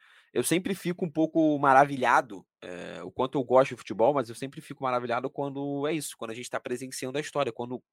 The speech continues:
caras com-, porque a gente sempre se acostumou a, a, a ver a história, tipo assim, "Ah, Pelé, pô, Pelé é foda." Aí a gente nunca viu Pelé. "Pô, Zico é foda." A gente nunca viu Zico. "Porra, Beckenbauer é foda." A gente nunca viu Beckenbauer. Porra, e, e, e, e a gente vive isso, né? Tipo, de memórias que não são nossas.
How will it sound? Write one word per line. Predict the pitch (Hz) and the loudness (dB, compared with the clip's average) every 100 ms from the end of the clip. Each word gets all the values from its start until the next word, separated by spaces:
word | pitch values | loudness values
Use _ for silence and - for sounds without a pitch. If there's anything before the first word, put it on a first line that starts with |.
| _ _ _ | _ _ _
caras | 156 165 165 | 4 4 2
com-, | - 135 | -4 -10
porque | _ - - - | _ -20 -12 -2
a | 156 | 0
gente | 185 | 2
sempre | 208 214 190 | 0 -2 0
se | 190 | 0
acostumou | - - 139 135 | 0 -2 0 0
a, | 135 - | 0 0
a, | 113 - 101 - | -6 -6 -14 -10
a | 107 | -10
ver | 95 127 160 - _ _ _ | -4 -2 -2 -6 _ _ _
a | 110 | -6
história, | 113 151 147 | 0 2 2
tipo | 147 | -2
assim, | - | 0
"Ah, | 165 196 | 4 4
Pelé, | - 190 156 139 | 4 2 4 2
pô, | 123 | 0
Pelé | 113 120 147 | -4 -2 -2
é | |
foda." | - 131 117 87 - _ - | 0 2 2 0 -14 _ -10
Aí | 98 | -6
a | 117 | -6
gente | - | -6
nunca | 131 160 | -6 -6
viu | 139 | -4
Pelé. | 143 120 90 _ _ _ - | -2 0 -2 _ _ _ 0
"Pô, | 160 139 | 4 4
Zico | 143 185 | 2 0
é | |
foda." | 180 143 147 92 85 | 2 8 8 8 -2
A | - | -12
gente | 139 | -8
nunca | 139 | -6
viu | 139 139 | -4 -4
Zico. | 127 113 - - _ _ | -4 -4 -10 -20 _ _
"Porra, | 175 156 | -2 0
Beckenbauer | 127 165 165 175 196 | 2 0 2 4 4
é | |
foda." | 135 156 113 | 6 6 6
A | |
gente | 117 151 | 0 -10
nunca | 156 | -8
viu | 160 | -6
Beckenbauer. | 156 156 135 113 85 - _ _ _ | -6 0 2 0 -2 -12 _ _ _
Porra, | 190 165 101 80 _ - | -2 -2 -4 -16 _ -18
e, | 110 139 165 185 185 | -16 -14 -12 -10 -10
e, | - | -10
e, | 202 - 185 | -12 -10 -6
e | 196 | -4
a | |
gente | 202 196 | -2 -4
vive | 233 208 | -4 -2
isso, | 220 - | -4 -4
né? | 147 | -8
Tipo, | 147 - | -8 -12
de | 143 165 | -10 -6
memórias | 160 165 156 196 202 175 | -2 0 4 4 2 -4
que | - | -6
não | 185 196 | -4 -4
são | 196 | 0
nossas. | 160 135 101 | 0 -2 -10